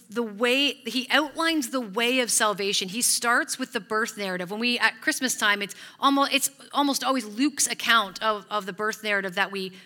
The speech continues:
walk through. And he takes us all the way from the birth narrative of Jesus all the way to his ascension at the end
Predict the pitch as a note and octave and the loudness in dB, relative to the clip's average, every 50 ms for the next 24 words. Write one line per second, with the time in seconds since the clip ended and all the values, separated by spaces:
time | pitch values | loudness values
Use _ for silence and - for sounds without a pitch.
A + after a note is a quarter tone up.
0 | - _ - F#3+ G3+ G3+ G3 F#3 F#3 - - - F#3 F3+ F3 F3 F3 - - - | -20 _ -8 -2 0 0 0 0 -2 -6 -8 -4 -4 -2 -2 -4 -6 -8 -14 -18
1 | - - - - A3+ A#3 C4 B3 - D#4 D#4 C#4 - C#4+ C#4 - - A#3+ C#4 D4 | -18 -8 -4 -2 0 0 0 2 4 4 4 4 4 2 2 2 2 4 6 6
2 | D#4 D4 E4 D4 D4+ D4+ D4 D4 C4+ B3+ B3 B3 - C4 C4+ D4 C#4 - C#4+ C#4 | 6 6 6 4 4 4 2 2 0 0 0 2 4 4 6 6 4 4 6 6
3 | C#4 C4+ B3+ B3+ A#3 B3 G#3 - B3 A#3+ A#3+ A#3 A3+ - - - B3 C4 C4+ C#4 | 6 8 6 4 0 -2 -2 -2 -2 -2 0 0 -2 -2 0 2 2 4 4 4
4 | C#4 C#4+ C4+ C4 C4 - A#3+ G#3+ A#3+ G#3+ G#3 G3+ - - - A#3+ A3+ A3 A3 - | 2 2 0 0 0 0 0 0 0 0 0 0 0 2 2 2 0 0 0 0
5 | - G#3+ F#3 F3+ F3+ F3+ F#3 F#3 G3+ F#3 - G3 F#3+ F#3 F#3 F3+ | 0 0 -2 -4 -6 -8 -8 -10 -10 -10 -8 -8 -6 -6 -8 -8